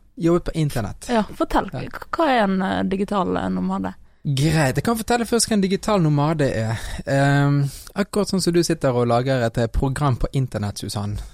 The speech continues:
Speaker 1: eh, så kunne du egentlig vært hvor som helst i verden så lenge du hadde spilt inn og kunne på en måte tjent penger på det da, mens du reiser rundt. Så en digital nomade er egentlig det å være en, eh, uavhengig sjel som jobber på internett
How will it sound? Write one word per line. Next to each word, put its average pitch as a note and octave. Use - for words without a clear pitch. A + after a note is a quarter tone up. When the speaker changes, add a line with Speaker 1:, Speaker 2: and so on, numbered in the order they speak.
Speaker 1:
eh, G#2+
så -
kunne C#3
du C3+
egentlig A#2+
vært A2+
hvor A#2+
som G#2+
helst G#2
i G#2+
verden G#2
så G2
lenge G2+
du G2+
hadde G#2
spilt -
inn G#2
og F#2
kunne G#2
på -
en A2+
måte G#2+
tjent A2
penger A2+
på A#2
det A#2+
da, C3+
mens B2
du A#2+
reiser A#2
rundt. A#2
Så -
en A#2
digital C3+
nomade A#2
er B2
egentlig C#3
det D3
å B2
være B2
en, A2
eh, G#2+
uavhengig A#2
sjel A#2+
som G#2+
jobber A2+
på -
internett G#2+